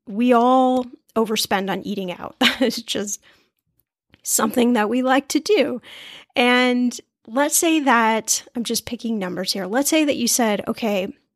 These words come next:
I only want to spend two hundred fifty dollars a month eating out." Well, when you get to the end of the month, if you're looking at your numbers and you realize, "Ah, we really spent six hundred fifty dollars eating out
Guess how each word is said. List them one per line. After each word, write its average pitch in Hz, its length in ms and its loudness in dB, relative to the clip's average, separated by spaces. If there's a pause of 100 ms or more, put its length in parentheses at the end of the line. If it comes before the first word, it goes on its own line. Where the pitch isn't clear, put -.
(360)
I 226 360 4
only 285 280 4
want 277 160 2
to 254 40 2
spend 220 380 -2
two 247 240 2
hundred 220 340 -2
fifty 214 300 -6
dollars 196 420 -4
a - 80 -6
month 202 240 -6
eating 208 260 -6
out." 185 280 -12 (640)
Well, 247 220 6
when 262 140 6
you 254 60 4
get 330 160 2
to 311 80 2
the 277 120 4
end 247 80 4
of 220 80 0
the 220 40 -2
month, 339 500 2
if 240 220 -2
you're 240 220 2
looking 240 460 0
at - 120 -8
your 190 120 -2
numbers 294 420 2
and 254 80 2
you 226 100 0
realize, 220 500 -2
"Ah, 285 320 0
we 233 220 0
really 285 300 4
spent 220 460 -2 (840)
six - 400 0
hundred 233 320 0
fifty 208 320 -6
dollars 185 440 -4
eating 196 260 -4
out 185 400 -8